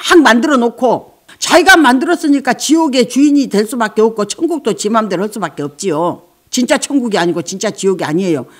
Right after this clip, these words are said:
그 홀로그램처럼 이렇게 만들어 놓은 거죠. 어, 테레사 수녀는 어떤 사람이냐 하면은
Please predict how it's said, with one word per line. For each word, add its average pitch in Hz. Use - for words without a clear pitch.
그 170
홀로그램처럼 214
이렇게 214
만들어 156
놓은 147
거죠. 147
어, 247
테레사 349
수녀는 302
어떤 247
사람이냐 220
하면은 165